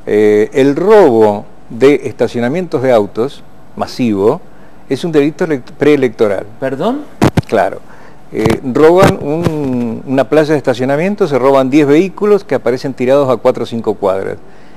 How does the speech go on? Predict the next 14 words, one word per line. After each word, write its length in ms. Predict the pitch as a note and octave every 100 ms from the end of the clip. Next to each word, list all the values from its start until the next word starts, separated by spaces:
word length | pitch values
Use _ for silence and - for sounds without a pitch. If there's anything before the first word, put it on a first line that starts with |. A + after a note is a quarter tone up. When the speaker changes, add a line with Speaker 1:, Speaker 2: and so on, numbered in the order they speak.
| - -
Speaker 1:
¿Cuál 200 | C#3 D3
es 120 | D3
el 80 | C#3
sentido 600 | - B2 A#2+ E3+ D#3 C#3+
de 80 | D#3+
esto? 300 | C#3+ C3+ G#2+ - - -
Generar 440 | C3+ A#2 A2 A#2 B2
malestar 500 | B2+ G#2 G2 A#2 G#2
social. 540 | A2 - G#2 F#2 F2+ - - - - -
Esto 280 | A2 A2 D3
tiene 220 | C3 C3
un 40 | A#2+
contenido 500 | A2 G2+ G#2+ G#2+ F#2+
político. 600 | G2 F2+ F2 - G2